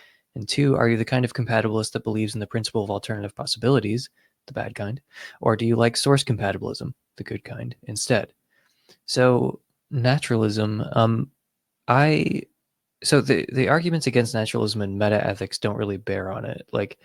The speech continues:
I, I still consider myself a naturalist, but, like, only in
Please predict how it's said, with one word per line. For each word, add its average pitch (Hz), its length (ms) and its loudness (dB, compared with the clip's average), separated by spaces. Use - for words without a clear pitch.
I, 143 460 2
I 120 100 0
still 180 300 0
consider 139 320 -2
myself 120 380 0
a 104 60 -2
naturalist, 107 760 -2
but, - 260 -2
like, 107 240 -4
only 143 240 -2
in 123 240 -6